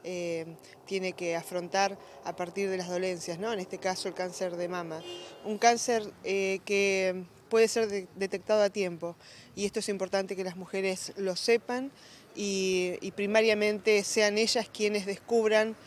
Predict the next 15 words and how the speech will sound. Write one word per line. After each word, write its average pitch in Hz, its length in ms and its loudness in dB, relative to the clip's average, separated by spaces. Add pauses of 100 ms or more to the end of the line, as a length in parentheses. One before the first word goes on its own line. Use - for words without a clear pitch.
(340)
dolencias 208 540 4
en 190 80 -2
su 180 180 -6
cuerpo. 170 360 -4 (360)
Por 220 140 2
otro 254 180 4
lado, 269 380 8 (760)
eh, 196 560 4 (480)
hoy 220 680 4 (540)
todas 269 160 8
las 247 80 2
mujeres 254 280 0
vestidas 233 360 2
de 220 80 -2
negro. 170 340 -2